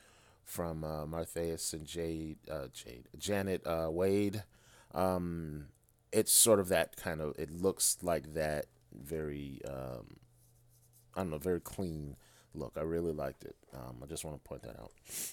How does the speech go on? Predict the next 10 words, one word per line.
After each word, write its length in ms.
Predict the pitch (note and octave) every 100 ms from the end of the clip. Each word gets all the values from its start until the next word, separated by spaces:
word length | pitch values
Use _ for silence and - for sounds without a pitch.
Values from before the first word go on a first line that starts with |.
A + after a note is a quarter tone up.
| -
Uh, 500 | G2+ G#2+ G2+ G2+ F2+
Martin 320 | G#2+ A2+ -
Casanova 600 | G#2+ A2 F#2+ G2 F#2 E2+
did 180 | E2+ E2+
the 80 | D#2+
lettering, 840 | D#2 D#2 D2+ D2+ D2 D2+ D2 D2 -
and 460 | - C2+ C#2 C2+ B1+
Mateus, 1000 | C#2 - - E2+ E2+ E2 - - - - - - - - - -
uh, 840 | D2+ C#2+ D2 C#2 C#2 C2+ C2 C2 - _ _ _ _
Tamarchi 800 | - - D#2 D2+ E2 - G#2 G#2